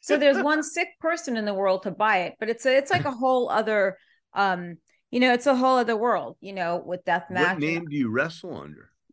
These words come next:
Speaker 1: Jasmine.
Speaker 2: Jasmine, just Jasmine Saint Clair.
Speaker 1: Yeah.
Speaker 2: So,
Speaker 1: Yeah.
Speaker 2: I guess when you have a name like that, you, that can be your, your, your name.
Speaker 1: You have to,
Speaker 2: I,
Speaker 1: yeah.
Speaker 2: I had to change mine to make it goofier, you know?
Speaker 1: You know,
Speaker 2: Flag
Speaker 1: there,
Speaker 2: the
Speaker 1: there are
Speaker 2: purple.
Speaker 1: some strippers that have, like, their real names. They dance under their real names.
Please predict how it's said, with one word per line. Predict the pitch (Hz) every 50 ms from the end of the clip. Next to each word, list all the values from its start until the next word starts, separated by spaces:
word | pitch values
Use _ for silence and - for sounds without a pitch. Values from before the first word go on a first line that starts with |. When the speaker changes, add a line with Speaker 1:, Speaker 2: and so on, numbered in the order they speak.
| - -
Speaker 1:
Jasmine. | 349 349 370 359 370 - 180 165 151 - 185 - _ _ _ _ _ _ _ -
Speaker 2:
Jasmine, | 117 113 120 120 101 104 78 55 -
just | - 104 92 -
Jasmine | - 104 92 101 98 101 98 87
Saint | 82 - 92 82 -
Clair. | - 180 - 165 - - _ _ _ _ _ _ _ _ -
Speaker 1:
Yeah. | 85
Speaker 2:
So, | 76 73 - _ _ _ _ _ _ _ _ _ -
Speaker 1:
Yeah. | 160 - - -
Speaker 2:
I | 87
guess | 95 123 110 -
when | 110 107
you | 113 110
have | 104 101
a | 98
name | 95 98 107 120 120
like | 107 90 85 82 -
that, | 92 82 87 95 92 90
you, | 90 85 82 95 82 85
that | 87 87 -
can | 95 87
be | 82 95
your, | 92 85 87 87 82 85 - _ _ _ -
your, | 95 90 82 80 85 85 _ _ _ _ _ _
your | 92 92 85
name. | 87 98 110 - - _ _ _ _ _ _ _
Speaker 1:
You | 262 254 262 262
have | - 262 262 311 311 - -
to, | 202 190
Speaker 2:
I, | 175
Speaker 1:
yeah. | 220 240 110 123
Speaker 2:
I | 139
had | 156 135
to | 120 104
change | 95 - 117 104 104 110 101 101
mine | 98 87 85 82
to | 80 82
make | 87 82 80 -
it | 85 -
goofier, | - 87 92 87 - 92 69 67 69 _ 64
you | 78 78 76
know? | 76 78 - - - - - - - -
Speaker 1:
You | 269 311 320
know, | 339 339
Speaker 2:
Flag | - 339
Speaker 1:
there, | 349 269
Speaker 2:
the | 277 -
Speaker 1:
there | 311 330 370
are |
Speaker 2:
purple. | 392 -
Speaker 1:
some | 381 359 330
strippers | - - 302 302 294 302 311 302 -
that | 277 254
have, | 240 247 269 254 233
like, | 240 233 226
their | - 214 202
real | 208 202 185
names. | 185 180 165 160 147 - -
They | 180 170
dance | 202 202 202 190 -
under | 196 175 175
their | 160 160 156
real | 156 139 151
names. | 151 143 - - - - -